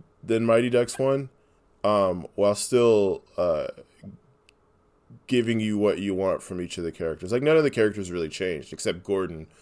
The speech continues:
and then he changed back, right? Um, and so I think that it's like with a video game, when they, when a, a small indie game comes out and there's a first game and then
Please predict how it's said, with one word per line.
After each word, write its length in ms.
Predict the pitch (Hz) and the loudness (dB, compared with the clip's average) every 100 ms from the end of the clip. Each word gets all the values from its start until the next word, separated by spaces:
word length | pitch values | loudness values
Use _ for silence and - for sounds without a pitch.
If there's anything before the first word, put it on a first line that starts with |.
| _ _ _ - | _ _ _ -4
and 120 | 101 | -2
then 80 | 101 | 0
he 120 | 101 | -2
changed 380 | - 104 85 - | 0 -2 -2 -4
back, 300 | 87 71 - | -2 -2 -4
right? 240 | 80 82 - _ _ _ _ _ _ _ - | -6 -6 -10 _ _ _ _ _ _ _ 0
Um, 540 | 101 85 71 71 69 - - - - - - - - | 2 2 0 -6 -14 -20 -20 -20 -20 -20 -20 -18 -6
and 160 | 107 101 | -4 2
so 140 | 113 | 4
I 140 | 80 | 4
think 360 | 107 143 117 - | 4 4 2 -2
that 520 | 92 107 104 101 - - _ _ _ _ _ _ _ _ _ _ _ _ _ _ _ _ 120 | -2 4 6 6 4 -4 _ _ _ _ _ _ _ _ _ _ _ _ _ _ _ _ 0
it's 180 | 120 | 4
like 240 | 135 127 127 | 6 6 6
with 140 | 120 | 4
a 60 | 107 | 2
video 360 | 98 104 101 | 2 4 4
game, 400 | 90 87 85 90 - - - | 4 2 0 -2 -8 -18 -8
when 140 | 107 | -4
they, 380 | 98 98 90 82 - - _ _ | 0 2 2 -2 -6 -20 _ _
when 160 | 110 110 | 2 6
a, 200 | 95 - | 6 6
a 100 | 92 | 4
small 280 | - 123 120 | 4 8 8
indie 260 | 98 110 113 | 8 4 4
game 200 | 117 117 | 2 2
comes 260 | 127 110 | -2 4
out 280 | 113 113 80 | 8 8 6
and 120 | 101 | 2
there's 160 | 98 92 | -2 -4
a 60 | |
first 340 | - 107 104 92 | -2 0 0 0
game 340 | 101 104 104 | 2 2 0
and 140 | 95 98 | -2 -2
then 320 | 92 87 | -2 -4